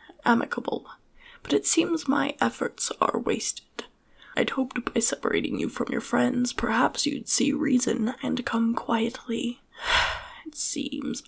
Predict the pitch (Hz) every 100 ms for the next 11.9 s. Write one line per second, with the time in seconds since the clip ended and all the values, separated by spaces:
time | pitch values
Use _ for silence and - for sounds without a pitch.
0 | - - 311 - - 339 - - - -
1 | - - 233 - - _ _ _ _ -
2 | - - - 69 - - - - - _
3 | _ - - _ - 214 214 214 220 233
4 | 220 196 190 190 - 190 208 190 - -
5 | - 185 - 196 185 175 180 - 190 -
6 | 220 214 - - - _ _ _ - _
7 | - - 220 254 240 - - 208 202 -
8 | 185 185 185 175 175 - 196 - 208 202
9 | 190 202 208 202 196 196 202 196 - -
10 | 202 - 185 - - - - 208 185 175
11 | 190 - 180 185 - 196 185 190 185